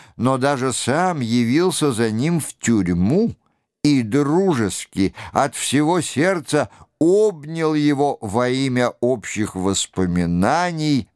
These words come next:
о родительском доме. Оба приехали в Дувр и рука об руку шли теперь по улицам этого города, мало разговаривая от избытка ощущений.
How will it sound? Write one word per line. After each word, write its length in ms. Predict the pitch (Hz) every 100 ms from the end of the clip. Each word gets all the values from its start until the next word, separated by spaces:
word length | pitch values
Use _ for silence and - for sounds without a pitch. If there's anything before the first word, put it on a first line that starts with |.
| -
о 160 | 117
родительском 1080 | 95 98 87 98 117 107 90 - - 78 80
доме. 460 | 78 104 117 82 - _ _ _ _ _ _ _ _ _ _ -
Оба 360 | 208 226 202
приехали 760 | 196 165 151 151 202 - 196 160
в 240 | 127 98
Дувр 800 | 90 85 135 147 151 165 160 147 _ _ _ _ _ _
и 160 | 208 226
рука 380 | 208 156 185
об 380 | 156 156 214 196
руку 640 | 190 185 - 190 185 151 -
шли 500 | - 120 139 202 220
теперь 460 | 190 180 185 180
по 140 | 135 127
улицам 840 | 127 147 196 196 180 - 156 151
этого 380 | 165 156 151 147
города, 800 | 120 147 190 196 156 131 135 104 _ _ -
мало 540 | 196 226 208 156 131
разговаривая 1160 | 127 117 127 151 170 240 220 190 180 175 165 - -
от 220 | 156 151
избытка 580 | 151 123 139 147 - 127
ощущений. 1000 | 110 - 107 - - 82 69 67 -